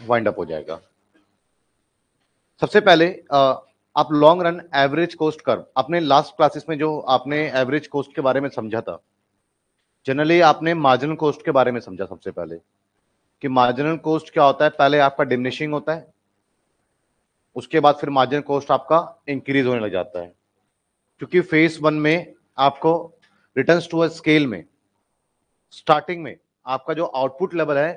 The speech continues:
पहले से ज्यादा मिलता है, आपको increasing return मिलता है। आपको increasing return मिलने की वजह से आपका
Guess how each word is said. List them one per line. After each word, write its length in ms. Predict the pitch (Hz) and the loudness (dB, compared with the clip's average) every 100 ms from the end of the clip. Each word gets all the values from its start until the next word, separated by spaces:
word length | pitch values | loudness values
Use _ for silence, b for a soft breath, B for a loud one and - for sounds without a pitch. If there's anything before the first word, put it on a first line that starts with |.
| _ | _
पहले 200 | 143 135 | -4 -4
से 120 | 139 151 | -6 -4
ज्यादा 240 | 131 139 | -2 -2
मिलता 300 | 117 98 101 | -6 -10 -8
है, 60 | 92 | -8
आपको 360 | 87 - 92 _ _ _ _ _ _ - | -10 -16 -20 _ _ _ _ _ _ -10
increasing 520 | 160 160 156 151 196 | -8 -4 -2 -2 -2
return 280 | 156 151 160 | -2 -2 -4
मिलता 280 | 143 104 104 | -4 -6 -4
है। 80 | 92 | -6
आपको 320 | - - 95 _ - _ _ _ _ _ 151 | -8 -16 -20 _ -20 _ _ _ _ _ -8
increasing 580 | 151 - 160 185 208 - | -4 0 2 0 -2 -4
return 220 | 147 185 | -2 -2
मिलने 280 | 175 160 165 | -2 -2 -2
की 100 | 175 | 0
वजह 240 | 151 147 | 0 -2
से 160 | 143 156 175 - - b b | -2 -2 -4 -12 -20 b b
आपका 260 | 139 147 | -2 2